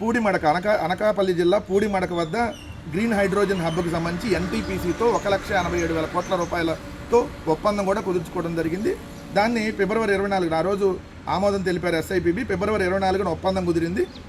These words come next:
జగన్మోహన్ రెడ్డి గారు తర్వాత దిగిపోయిన తర్వాత ఏదైతే మీరు ఇప్పుడు దాన్ని ఎన్టీపీసీ మీకు తీసుకొని వచ్చారని చెప్పి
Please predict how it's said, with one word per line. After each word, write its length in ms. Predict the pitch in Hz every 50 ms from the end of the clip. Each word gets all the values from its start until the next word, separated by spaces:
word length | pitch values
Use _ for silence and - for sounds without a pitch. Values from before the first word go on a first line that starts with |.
| - -
జగన్మోహన్ 500 | 156 175 185 208 208 202 202 190 190 185
రెడ్డి 160 | 180 165 175
గారు 120 | 190 202 180
తర్వాత 280 | 180 165 170 180 180
దిగిపోయిన 460 | 165 156 165 165 165 170 185 180 170 165
తర్వాత 460 | 165 160 160 165 165 - - 349 370 - - - - - - - 196
ఏదైతే 260 | 208 214 220 - 240
మీరు 240 | 220 202 220 233 -
ఇప్పుడు 160 | - - 190
దాన్ని 240 | 196 196 190 - 214 196
ఎన్టీపీసీ 440 | 185 - - - - 202 - 220
మీకు 320 | 190 180 - - - - 202
తీసుకొని 280 | 196 - - 175 170 175 160
వచ్చారని 300 | - 190 175 170 170 170
చెప్పి 380 | 160 - - 240 196 185 196